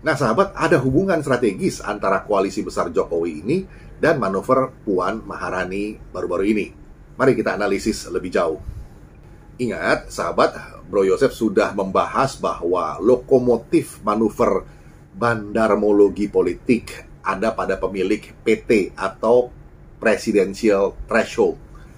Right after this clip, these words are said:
bukan pada capres pemilik elektabilitas tertinggi.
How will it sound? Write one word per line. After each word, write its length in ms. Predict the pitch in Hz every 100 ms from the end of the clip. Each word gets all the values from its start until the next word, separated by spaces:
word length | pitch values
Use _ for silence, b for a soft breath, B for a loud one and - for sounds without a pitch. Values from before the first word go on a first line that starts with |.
| -
bukan 560 | 131 113 - 185 190 -
pada 400 | 92 101 117 -
capres 480 | 98 95 131 139
pemilik 480 | - 104 101 90 123
elektabilitas 880 | - 98 98 95 90 90 87 98 -
tertinggi. 540 | 101 - 117 107 87